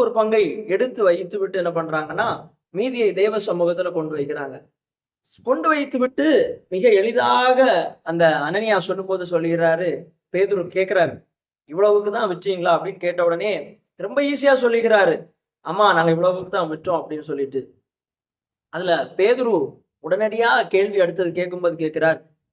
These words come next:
"நீ மனுஷர் இடத்துல அல்ல, தேவனிடத்துல போய் சொல்லுகிறார்." தெய்வீக காரியங்கள்ல நம்ம பொய் சொல்லுகிறவங்களா இருக்கவே கூடாது. நம்ம யோசித்து விடலாம், இது ரொம்ப ஈஸியான ஒரு விஷயம் தானே,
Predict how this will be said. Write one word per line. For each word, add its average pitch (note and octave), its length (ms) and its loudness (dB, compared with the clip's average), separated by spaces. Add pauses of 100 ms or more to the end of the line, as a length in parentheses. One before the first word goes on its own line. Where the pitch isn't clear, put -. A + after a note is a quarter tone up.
(140)
"நீ C3+ 80 -16
மனுஷர் F#3+ 460 -4
இடத்துல D#3+ 340 -2
அல்ல, D3 360 0 (140)
தேவனிடத்துல D#3 560 -4
போய் C#3+ 220 -6
சொல்லுகிறார்." C3+ 380 -8 (640)
தெய்வீக D4 600 4 (160)
காரியங்கள்ல G3+ 640 2
நம்ம E3+ 180 -2 (100)
பொய் F3 200 0
சொல்லுகிறவங்களா E3+ 520 -2 (120)
இருக்கவே D3+ 400 -8
கூடாது. C#3 280 -4
நம்ம F3+ 200 -2
யோசித்து A3 360 -4
விடலாம், F#3 320 -2 (440)
இது E3+ 160 -2
ரொம்ப - 160 -4 (640)
ஈஸியான G#3+ 440 -2
ஒரு F3 140 -2
விஷயம் E3+ 320 -2
தானே, D#3+ 160 0